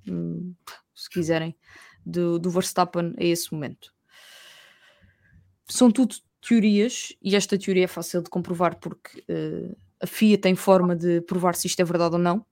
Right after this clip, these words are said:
porque a fia tem a telemetria e consegue perceber se uma, um despiste, um acidente é provocado ou não pelo um piloto. Isso foi provocado, há penalizações, acho, creio eu, que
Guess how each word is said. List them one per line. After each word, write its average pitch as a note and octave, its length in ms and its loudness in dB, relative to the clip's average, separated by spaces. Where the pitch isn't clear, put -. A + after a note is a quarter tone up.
porque - 240 -6
a E3 40 -4
fia F#3+ 300 0
tem F3 240 0
a E3+ 40 -4
telemetria F3 520 0
e E3+ 40 -6
consegue F3 340 -4
perceber F3 360 0
se E3+ 580 0
uma, F3+ 300 2
um F3+ 160 0
despiste, - 480 -2
um F#3 60 0
acidente F#3 420 0
é F3+ 60 2
provocado E3+ 520 -2
ou E3+ 80 0
não E3+ 140 -2
pelo E3 240 -4
um D#3+ 160 -6
piloto. F#3+ 540 0
Isso F3 500 -6
foi F3+ 180 0
provocado, E3+ 600 0
há E3 80 2
penalizações, F3+ 1160 0
acho, - 380 -12
creio E3 300 0
eu, D#3+ 200 0
que E3+ 720 -2